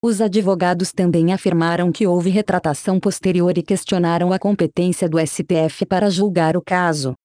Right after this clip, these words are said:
argumentando que Malafaia não possui foro privilegiado.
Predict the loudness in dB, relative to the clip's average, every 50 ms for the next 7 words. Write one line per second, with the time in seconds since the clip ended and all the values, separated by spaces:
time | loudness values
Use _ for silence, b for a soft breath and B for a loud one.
0 | _ -4 -4 -2 0 0 0 2 0 0 0 0 2 2 2 0 0 0 0 0
1 | 0 2 0 -2 -2 -2 -2 0 2 2 2 2 0 0 0 -2 -2 0 0 -2
2 | 0 0 0 0 0 0 -2 0 -2 0 2 2 2 2 2 2 2 2 2 2
3 | 0 0 -2 -4